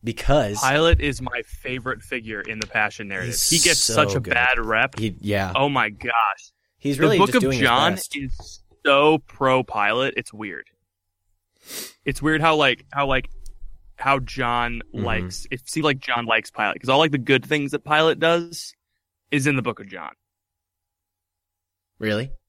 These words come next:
Speaker 2: Anyway.
Speaker 1: Yeah, anyway. So if the thing about Pilate that you have to know is that he was the dude in, um, Judea, right? He was the man.
Speaker 2: He was, he was the Dudea.
Speaker 1: He, he was the Dudea. He reported, uh,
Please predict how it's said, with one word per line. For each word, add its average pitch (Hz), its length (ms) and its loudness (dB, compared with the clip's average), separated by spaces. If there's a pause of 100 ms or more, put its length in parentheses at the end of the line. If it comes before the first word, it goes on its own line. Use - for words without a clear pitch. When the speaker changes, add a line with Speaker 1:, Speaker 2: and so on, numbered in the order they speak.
(140)
Speaker 2:
Anyway. - 240 -6 (540)
Speaker 1:
Yeah, 127 240 2
anyway. 127 300 2
So 147 260 4 (240)
if 151 180 -2
the 214 80 0
thing 226 180 6
about 220 220 2
Pilate 160 320 6
that 120 80 -2
you 120 100 0
have 123 100 0
to 113 100 -4
know 127 180 2
is 101 140 -2
that 104 160 -2
he 180 260 -4
was 139 220 0
the 107 160 0
dude 95 560 -4 (120)
in, 95 600 -4 (160)
um, 82 500 -10 (1080)
Judea, 90 500 -8 (340)
right? 101 220 -4
He 147 160 0
was 139 120 0
the 107 80 -6
man. 98 420 -6 (260)
Speaker 2:
He 143 280 -10
was, 123 180 -6
he 165 140 -2
was 170 140 -2
the 139 80 0
Dudea. 117 480 0 (220)
Speaker 1:
He, 147 340 6
he 117 260 2
was 120 160 0
the 113 100 -6
Dudea. 90 480 -6
He 143 200 2
reported, 120 680 0 (140)
uh, 95 380 -4